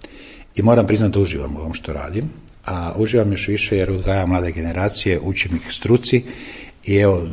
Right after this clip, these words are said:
ono što moje informacije povratne su da uspijevam u tome jer dođu nakon godinu, dvije, pet,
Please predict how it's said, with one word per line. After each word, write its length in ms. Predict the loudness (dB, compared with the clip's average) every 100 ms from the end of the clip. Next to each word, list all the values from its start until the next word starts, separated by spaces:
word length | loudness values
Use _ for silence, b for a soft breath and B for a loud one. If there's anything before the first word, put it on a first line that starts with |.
| -6
ono 200 | -2 -2
što 220 | 0 -2
moje 260 | 2 2 2
informacije 640 | 0 -2 -2 -2 -2 -4
povratne 460 | -4 -4 -4 -2 -4
su 180 | -4 -6
da 360 | -8 -6 -4 -4
uspijevam 500 | -2 0 2 2 0
u 60 |
tome 300 | -2 -2 -2
jer 100 | -2
dođu 340 | -2 -2 -2 -8
nakon 440 | -10 -10 -10 -10 -6
godinu, 340 | -6 -6 -10
dvije, 340 | -8 -8 -8 -6
pet, 300 | -6 -6